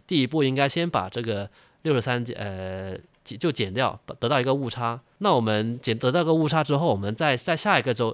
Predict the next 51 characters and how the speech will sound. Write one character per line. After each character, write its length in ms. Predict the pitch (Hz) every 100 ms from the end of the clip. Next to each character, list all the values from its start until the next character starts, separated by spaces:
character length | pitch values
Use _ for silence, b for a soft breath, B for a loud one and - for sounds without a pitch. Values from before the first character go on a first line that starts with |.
| -
通 140 | - 165
过 140 | 175
一 40 |
定 180 | 127 170
的 120 | 123
滤 160 | 113 147
波 100 | 127
手 200 | 131 95
段， 220 | 117 104 - b b
在 120 | -
下 200 | 190 202
一 40 | 151
个 120 | 139
周 180 | 120 113
期 200 | 117 113
把 140 | 98
这 120 | 95
个 160 | 143 123
误 140 | 143
差 140 | 127 127
给 100 | 117
加 220 | 123 127
回 120 | 135
来， 160 | 95 87 _
或 100 | -
者 80 | 143
减， 300 | 131 98 107 -
或 160 | 165
者 40 | 139
减 160 | 98
掉， 240 | 101 139 -
那 160 | 202 180
么 100 | 127
我 60 |
们 320 | 104 104 117 117
不 160 | 123
就 120 | 123
可 140 | 147 123
以 60 |
得 140 | 104 107
到 120 | 123
这 80 | 123
个 120 | 127
六 80 | 120
十 80 | 107
三 200 | 113 107
的 140 | 101
这 80 | 110
个 120 | 110
周 180 | 101 110
期， 100 | -